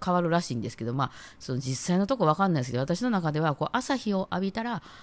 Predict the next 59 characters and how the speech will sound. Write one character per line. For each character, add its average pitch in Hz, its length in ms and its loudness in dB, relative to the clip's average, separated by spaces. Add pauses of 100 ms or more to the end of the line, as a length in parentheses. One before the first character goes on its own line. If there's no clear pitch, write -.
(220)
一 165 160 -2
応 175 40 6
な 165 100 2
ん - 20 -4
か 147 100 -2
こ 127 280 -2
う、 - 60 -20
朝 139 280 -2
が 123 120 0
来 - 100 -12
て、 175 200 2
一 131 200 -4
応 123 40 0
こ - 120 -6
っ - 40 -6
か 135 140 -2
ら 123 60 0
リ 123 100 -2
セ 127 140 -2
ッ - 20 -4
ト - 200 -2
み 123 120 0
た 123 80 0
い 117 40 -2
な 113 80 -4
感 131 200 -2
じ 120 100 -6
が 123 160 -2
あ 127 80 -2
る 139 80 0
の 123 140 -2
で、 107 260 -2
そ 175 140 -4
れ - 20 2
は 165 60 2
も 135 80 -2
う - 20 -8
勝 - 180 -6
手 147 100 -2
に 131 200 -2
こ-、 151 220 -2
あ 131 80 -2
の、 123 80 -2
個 - 160 -2
人 139 180 -2
的 127 200 -2
に、 123 280 -2 (380)
あ、 123 100 0
思 131 140 2
っ 123 40 2
て 131 100 -2
る 123 60 2
だ 123 100 2
け 123 80 -2
で 120 80 -2
す - 80 -6
け 120 80 -2
ど 92 80 -6
ね。 123 140 -6